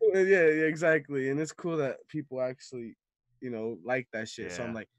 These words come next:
Speaker 1: "Okay, cool. So pe-, I can keep on doing this and stuff like that."
Speaker 2: I've seen you do a couple of these before. Like,
Speaker 1: Oh, yeah.
Speaker 2: uh,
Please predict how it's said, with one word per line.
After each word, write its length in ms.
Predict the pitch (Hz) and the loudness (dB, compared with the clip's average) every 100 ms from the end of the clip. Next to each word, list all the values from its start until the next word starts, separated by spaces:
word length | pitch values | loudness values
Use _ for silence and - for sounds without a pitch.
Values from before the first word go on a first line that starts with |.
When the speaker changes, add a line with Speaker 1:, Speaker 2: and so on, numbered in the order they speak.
| _ _ 175 | _ _ -8
Speaker 1:
"Okay, 280 | 170 202 | -2 0
cool. 320 | 160 - 202 143 | 0 0 -2 -2
So 200 | - 143 | -4 -6
pe-, 180 | 175 131 | -4 -2
I 120 | 147 | -2
can 160 | 151 | -4
keep 220 | 143 156 131 | -10 -10 -8
on 160 | 131 | -8
doing 280 | 135 131 123 | -6 -8 -6
this 240 | 113 110 | -8 -10
and 120 | 117 117 | -16 -16
stuff 300 | - 113 113 | -14 -12 -12
like 180 | 101 - | -14 -12
that." 200 | 101 117 | -8 -4
Speaker 2:
I've 120 | 214 | -4
seen 180 | 226 247 | -2 -4
you 80 | 151 | -2
do 120 | 147 | -4
a 40 | |
couple 260 | 127 160 139 | -4 -6 -6
of 60 | |
these 160 | 110 98 | -8 -10
before. 500 | 95 - 98 92 98 | -14 -16 -12 -12 -12
Like, 260 | 107 104 - | -12 -10 -6
Speaker 1:
Oh, 60 | 170 | -4
yeah. 100 | |
Speaker 2:
uh, 120 | 107 | -4